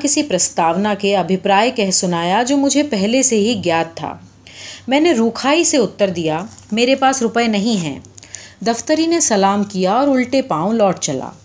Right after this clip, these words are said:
اس کے چہرے پر ایسی دینتا اور بےکسی چھائی ہوئی تھی کہ مجھے اس پر دیا آ گئی۔ اس کا اس بھانتی بنا کچھ کہے سنے لوٹنا کتنا سار پورن تھا۔ اس میں لجا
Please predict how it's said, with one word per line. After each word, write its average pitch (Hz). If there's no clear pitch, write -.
اس 277
کے 370
چہرے 247
پر 233
ایسی 214
دینتا 208
اور 277
بےکسی 180
چھائی 185
ہوئی 180
تھی 208
کہ 262
مجھے 202
اس 196
پر 247
دیا 175
آ 139
گئی۔ 135
اس 277
کا 339
اس 311
بھانتی 185
بنا 226
کچھ 302
کہے 240
سنے 220
لوٹنا 175
کتنا 285
سار 208
پورن 196
تھا۔ 147
اس -
میں 254
لجا 175